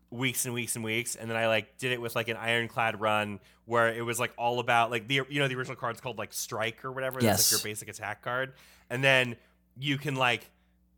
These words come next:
Speaker 1: there's another card that's, like, does, like, four damage for each card with Strike in your deck.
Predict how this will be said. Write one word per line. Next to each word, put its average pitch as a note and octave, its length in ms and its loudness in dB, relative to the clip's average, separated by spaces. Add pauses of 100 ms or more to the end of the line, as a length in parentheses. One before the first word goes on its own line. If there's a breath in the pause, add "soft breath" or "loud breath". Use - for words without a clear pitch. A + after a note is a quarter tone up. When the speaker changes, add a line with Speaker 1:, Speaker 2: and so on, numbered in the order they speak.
(260)
Speaker 1:
there's C#3+ 200 2
another C3 240 2
card C#3 220 2
that's, B2+ 120 -4
like, A#2 280 -2
does, B2+ 260 4
like, B2+ 160 -4
four B2 280 -4
damage A#2 300 -2
for A#2 120 -12
each A#2 140 -12
card A#2 240 -2
with G#2 100 -10
Strike A2 520 -4
in A2 100 -10
your G2+ 140 -6
deck. G#2 360 -8